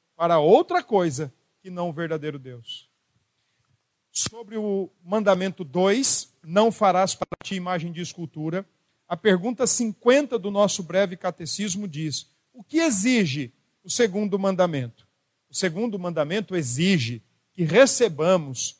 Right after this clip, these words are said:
observemos e guardemos puros e inteiros todo o culto e ordenanças religiosas que Deus instituiu na sua palavra. Não precisamos inventar nada.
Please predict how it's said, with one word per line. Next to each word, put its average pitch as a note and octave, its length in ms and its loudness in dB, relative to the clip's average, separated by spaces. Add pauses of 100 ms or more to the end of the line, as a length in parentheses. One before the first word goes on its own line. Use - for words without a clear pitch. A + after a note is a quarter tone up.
observemos E3+ 1120 0 (180)
e G#3 80 -20
guardemos A3 800 2 (120)
puros G#3+ 840 4 (380)
e A3 200 2
inteiros G3 960 0 (640)
todo C#4+ 400 8
o C#4 80 0
culto G#3+ 760 2 (180)
e G3 120 -12
ordenanças G3+ 720 4
religiosas E3 1000 0 (240)
que G#3+ 100 -10
Deus F3+ 340 4
instituiu G#3+ 920 -4 (400)
na E3 140 -14
sua D#3 320 -6
palavra. B2+ 600 -10 (560)
Não A3+ 100 -20
precisamos D#3+ 340 -6
inventar D3+ 640 -4
nada. A#2 420 -18